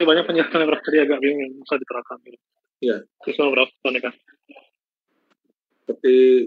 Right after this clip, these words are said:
Speaker 2: nah, delapan bulan lalu, apa, sepuluh bulan lalu, ada H N P di torakal dua. Itu saya kerjakan kostotransversektomi.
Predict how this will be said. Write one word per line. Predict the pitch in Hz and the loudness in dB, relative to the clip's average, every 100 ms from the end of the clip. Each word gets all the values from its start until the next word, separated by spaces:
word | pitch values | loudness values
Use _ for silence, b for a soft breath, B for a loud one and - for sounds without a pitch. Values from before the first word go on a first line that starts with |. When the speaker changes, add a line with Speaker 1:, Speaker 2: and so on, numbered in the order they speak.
| - _ _ _ - - - | -6 _ _ _ -20 -20 -10
Speaker 2:
nah, | 123 - | -8 -8
delapan | 135 135 135 | -8 -6 -4
bulan | 127 131 123 | -2 -2 -4
lalu, | 135 160 | -4 -4
apa, | 117 113 | -4 -12
sepuluh | - 113 113 | -6 -4 -4
bulan | 113 113 | -6 -8
lalu, | 123 - | -10 -12
ada | 107 120 120 | -10 -6 -6
H | - - 120 | -6 -6 -4
N | 117 113 | -6 0
P | 156 156 156 151 | 4 4 2 -4
di | 143 123 | -6 -8
torakal | - 113 110 123 120 | -6 -8 -6 -4 -4
dua. | 120 120 107 92 - _ _ _ _ _ _ _ _ _ _ _ _ _ _ _ _ _ _ _ _ _ 127 | 0 0 0 -6 -14 _ _ _ _ _ _ _ _ _ _ _ _ _ _ _ _ _ _ _ _ _ -4
Itu | - 147 135 - _ _ _ _ _ _ _ _ _ _ _ _ - | 4 4 4 -2 _ _ _ _ _ _ _ _ _ _ _ _ -6
saya | - 117 | -2 -2
kerjakan | - 117 113 107 - 131 151 - _ _ _ _ _ _ _ _ _ _ _ _ _ _ | -2 -4 -2 -4 -6 -8 -8 -14 _ _ _ _ _ _ _ _ _ _ _ _ _ _
kostotransversektomi. | - 127 - 147 143 117 117 123 120 131 - 104 110 123 | -4 -4 4 4 6 -2 -6 -10 -10 -10 -6 -6 -6 -8